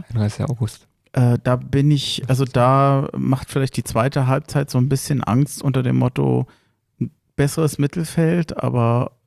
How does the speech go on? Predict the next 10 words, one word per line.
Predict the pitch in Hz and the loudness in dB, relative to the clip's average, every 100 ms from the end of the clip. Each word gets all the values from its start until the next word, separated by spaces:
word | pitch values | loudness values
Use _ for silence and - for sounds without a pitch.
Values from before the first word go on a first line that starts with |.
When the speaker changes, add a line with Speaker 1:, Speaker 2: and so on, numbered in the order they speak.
| _ _ _ _ | _ _ _ _
Speaker 2:
an | 120 | -2
der | 120 | 0
Abwehr | 113 - 135 | -2 -2 -2
scheint | - 131 - | -2 -2 0
man | 131 | -2
noch | 123 | -2
arbeiten | 123 113 104 | 0 0 -2
zu | 101 104 | -2 -2
müssen. | 98 98 - 107 _ _ _ _ _ _ | 0 -2 -4 -8 _ _ _ _ _ _
Speaker 1:
Genau, | - 113 98 | -2 0 0